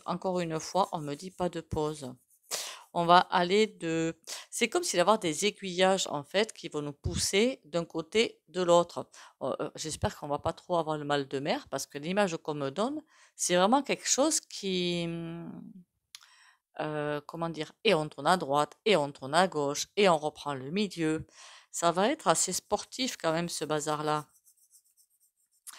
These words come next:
Jusqu'à nous emmener au point de bascule. Ah, voilà, parce qu'en fait, il manque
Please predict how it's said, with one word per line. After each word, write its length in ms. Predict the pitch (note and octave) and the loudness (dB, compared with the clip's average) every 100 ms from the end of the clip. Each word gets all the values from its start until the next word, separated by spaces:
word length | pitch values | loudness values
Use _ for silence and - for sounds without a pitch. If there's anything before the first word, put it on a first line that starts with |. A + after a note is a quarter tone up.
| - - - | -20 -20 -4
Jusqu'à 640 | E3 C4+ - C#4+ D4 G4+ - | 4 6 8 12 12 10 2
nous 220 | G#3 A3 | -2 8
emmener 440 | B3+ B3+ B3 D#4 G4 | 8 8 4 2 0
au 120 | G#3+ | -4
point 220 | G#3+ D4 F4 | 0 0 2
de 140 | C4+ | 2
bascule. 580 | A#3 B3 - - D#3 - - | 2 0 -2 -6 -8 -4 10
Ah, 280 | A3 G#3 D#3 | 12 12 10
voilà, 360 | F3+ G3 D#3 - - - | 4 6 6 2 -14 -4
parce 160 | F#3+ - | -4 0
qu'en 180 | G3+ | -4
fait, 320 | G#3 E3 - - | 0 -2 -4 -8
il 140 | G3+ G3 | -2 4
manque 320 | F#3+ E3+ | 4 2